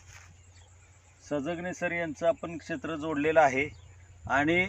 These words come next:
आपण ऊस बघत असाल, चारी बाजूनं जर आपण बघितला, तर कुठेही तुम्हाला कमी जास्त दिसणार नाही. सगळीकडं समान पाणी, समान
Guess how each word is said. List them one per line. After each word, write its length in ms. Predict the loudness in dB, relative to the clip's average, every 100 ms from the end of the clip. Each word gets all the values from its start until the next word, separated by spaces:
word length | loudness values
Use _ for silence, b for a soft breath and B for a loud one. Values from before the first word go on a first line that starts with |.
| 0
आपण 300 | 0 2 2
ऊस 220 | 0 0
बघत 300 | 0 2 4
असाल, 360 | 6 8 6
चारी 380 | 4 8 10 10
बाजूनं 380 | 6 2 2 -2
जर 160 | 0 -2
आपण 260 | -2 -4
बघितला, 400 | -4 -4 -2 -2
तर 120 | -2
कुठेही 440 | -4 -6 -4 -2 -2
तुम्हाला 360 | -2 -4 -2
कमी 280 | -2 -2 -2
जास्त 280 | -2 -4 -6
दिसणार 420 | -10 -8 -8 -8
नाही. 160 | -6 -8
सगळीकडं 540 | -8 -8 -6 -6 -6
समान 400 | -4 -6 -6 -8
पाणी, 380 | -6 -6 -6 -8
समान 380 | -8 -6 -6